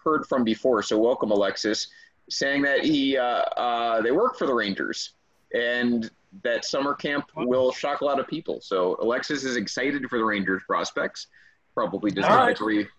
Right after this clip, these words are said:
Speaker 1: Yeah, and works for the Rangers. So Alexis, if you wanna pull an Eddie and send us free stuff or have someone on the show for us, we're all about it. Thank you for joining. Uh, or
Speaker 2: There
Speaker 1: if
Speaker 2: you
Speaker 1: you
Speaker 2: go.
Speaker 1: just wanna keep commenting and tout the Rangers, that's cool too.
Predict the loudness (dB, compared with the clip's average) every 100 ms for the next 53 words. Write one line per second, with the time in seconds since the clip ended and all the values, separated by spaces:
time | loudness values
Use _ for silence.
0 | _ _ -6 -4 -4 -6 -4 0 2 0
1 | 0 -2 0 0 0 -2 -2 0 2 2
2 | 0 -4 -2 -2 0 0 0 0 -4 0
3 | 2 4 2 0 -2 0 0 0 0 0
4 | 0 0 0 0 0 0 -2 -2 0 0
5 | -2 -4 -2 0 0 -2 0 -2 0 0
6 | 0 -2 -2 0 2 2 2 0 0 0
7 | -2 -4 -4 -4 -2 -2 -2 -4 -10 _
8 | _ _ _ _ -4 0 2 2 2 0
9 | -2 -4 -2 -2 -2 -4 -4 -2 -2 -2
10 | -2 -2 0 -2 -2 -2 0 2 2 2
11 | 0 -2 -2 -4 -2 -2 -2 0 0